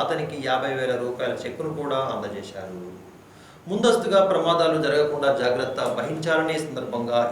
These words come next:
ఏఈ సూచించారు. కార్యక్రమంలో లైన్ ఇన్స్‌పెక్టర్ తిరుపతి,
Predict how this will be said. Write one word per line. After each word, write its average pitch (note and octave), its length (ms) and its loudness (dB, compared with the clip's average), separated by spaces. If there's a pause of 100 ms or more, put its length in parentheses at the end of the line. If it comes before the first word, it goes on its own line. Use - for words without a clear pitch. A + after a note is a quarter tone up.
(140)
ఏఈ D3 180 -2 (200)
సూచించారు. F#2+ 600 -10 (400)
కార్యక్రమంలో F#3 600 2
లైన్ C#3 180 6
ఇన్స్‌పెక్టర్ - 460 -4
తిరుపతి, D3 340 -4